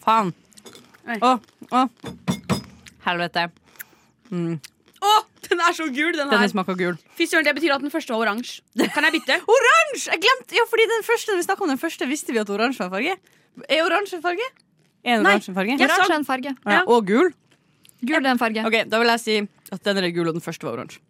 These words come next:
Speaker 2: Hvorfor svarer du akkurat Nei.
Speaker 1: Jo, fordi vi,
Speaker 2: Det var
Speaker 1: var
Speaker 2: det jeg sa? Nei.
Speaker 1: Det var det du sa,
Speaker 2: Nei.
Speaker 1: ja. Du sa gul.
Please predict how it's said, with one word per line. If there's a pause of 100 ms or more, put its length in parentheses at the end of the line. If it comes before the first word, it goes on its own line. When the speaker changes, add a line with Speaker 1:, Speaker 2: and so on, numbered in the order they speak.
(1120)
Speaker 2:
Hvorfor
svarer
du
akkurat (300)
Nei. (840)
Speaker 1:
Jo,
fordi
vi,
Speaker 2:
Det
var
Speaker 1:
var
Speaker 2:
det
jeg
sa? (340)
Nei. (260)
Speaker 1:
Det
var
det
du
sa,
Speaker 2:
Nei.
Speaker 1:
ja. (300)
Du
sa
gul.